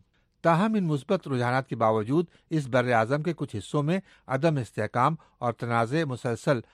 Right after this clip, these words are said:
ابتری کا باعث ہیں اور اس کی زیادہ تر وجہ دہشت گردی اور متشدد انتہا پسندی ہے۔ دہشت گرد تنظیمیں مثلاً الشباب،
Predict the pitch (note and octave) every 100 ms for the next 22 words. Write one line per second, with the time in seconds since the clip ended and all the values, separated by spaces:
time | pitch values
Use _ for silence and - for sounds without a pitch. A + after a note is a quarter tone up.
0 | _ C3 - D#3+ C3+ A#2 B2 C3+ C3+ C3+
1 | G#2 - F2 F2+ _ _ _ _ _ _
2 | - E3+ D3+ F#3+ C#3+ D3 F#3+ F#3 C#3+ A#2
3 | A#2 D#3+ - _ - A#2+ A#2 A#2+ A2 A2
4 | G#2 D#3 C#3+ B2+ A2 A2+ A#2+ - A#2+ A#2
5 | C#3+ - _ _ C3+ C3+ C3 A#2 C3 -
6 | D3+ G#2+ F2 F2 F#2 _ _ _ _ _
7 | _ - E3+ E3 G3+ G3+ F3+ D3+ B2 B2
8 | C3 F#3 _ _ B2 A#2+ D3 B2 A2+ -
9 | A2+ A2+